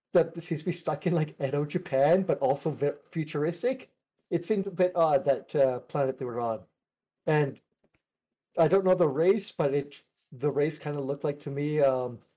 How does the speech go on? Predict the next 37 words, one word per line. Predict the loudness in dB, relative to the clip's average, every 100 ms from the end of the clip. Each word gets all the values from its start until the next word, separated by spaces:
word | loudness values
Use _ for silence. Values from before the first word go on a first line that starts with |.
| _ -2
if | -2 0
it |
was | 0 2 0 -6 -8 -8
Usagi | -2 0 0 0
Yojimbo, | 0 0 0 2 0 0 _ _ 0
like | 2
they | 4
were | 2
rabbit, | 4 4 2 0
uh, | 0 0 0
a | 0
rabbit | 0 0 -2
race, | -2 -2 -4 -14 _
big | -4 -2
ears. | -2 -4 -6 _ _ _ _ _ _ _ _ _ _ _ _ 0
Uh, | 2 2 0 -4 -8 _ _ _ _ _ _ -6
well, | 2 4
I | 4
think | 2 -2
it |
was | 0
one | 0
of |
the | 2
races | 0 -2 -4
here | 2 4
who | 4 -2 _ -10
is | -8
a | -6
character | -2 -2 0
that | 0 0 _ -8
I | -6
think | -4 -8 -10 _
gets | 0 0 -2
a | -8
s-, | -8 -10 -12 _ -6
lightsaber, | 2 2 2 2 4 4 0 -4